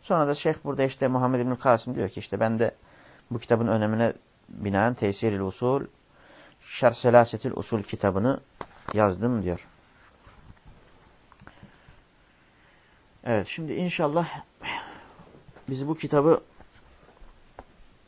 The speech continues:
bu kitaba bir giriş yapalım. Bu kitabı bir okutalım gidebildiğimiz yere kadar. Şimdi biz zaten P D F olarak bu şey var.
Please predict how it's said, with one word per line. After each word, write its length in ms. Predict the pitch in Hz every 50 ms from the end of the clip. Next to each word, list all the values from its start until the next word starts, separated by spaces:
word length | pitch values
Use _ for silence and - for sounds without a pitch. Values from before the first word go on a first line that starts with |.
| - - _ _ _ _ _ _ _ _ _ _ _ _ _ _ _ - -
bu 120 | 147 147
kitaba 380 | 139 - - 156 139 139 143 143
bir 80 | 151
giriş 280 | 135 143 139 151 - -
yapalım. 420 | 151 143 - 113 101 104 127 - - _ _ - - - - -
Bu 100 | 110 120
kitabı 340 | 117 - - 123 113 113 120
bir 40 | 127
okutalım 580 | 87 110 - - - 120 92 95 101 - - 101
gidebildiğimiz 600 | 110 110 113 104 101 95 98 104 107 107 98 101
yere 200 | 98 95 98 95
kadar. 280 | - 90 - 107 127 - _ _ _ _ _ _ _ _ _ _ _ _ _ _ _ _ _ _ _ - - - - - - - - -
Şimdi 240 | - 143 147 143 135
biz 160 | 143 123 120
zaten 340 | 117 139 143 143 - 143 135
P 180 | - - 127
D 140 | 127 139 139
F 120 | 139 135 127
olarak 240 | 131 135 139 135 - - _ _ _ - - -
bu 180 | 107 117 123
şey 240 | - - 139 131 120
var. 280 | 117 98 - - -